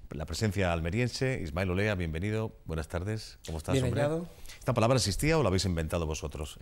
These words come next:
Speaker 2: ¿Cuál de
Speaker 1: E-,
Speaker 2: ellas?
Speaker 1: editatón, sí, porque hay unas cuantas.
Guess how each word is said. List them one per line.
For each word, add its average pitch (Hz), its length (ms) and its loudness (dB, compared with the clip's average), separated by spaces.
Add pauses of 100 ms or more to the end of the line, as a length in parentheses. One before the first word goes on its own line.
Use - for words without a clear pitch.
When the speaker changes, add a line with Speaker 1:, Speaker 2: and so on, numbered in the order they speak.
Speaker 2:
¿Cuál 160 120 4
de 147 100 2
Speaker 1:
E-, 165 40 4
Speaker 2:
ellas? 139 160 2
Speaker 1:
editatón, 95 580 2
sí, 110 160 4
porque 87 180 4
hay 101 60 8
unas 87 140 4
cuantas. 71 520 -6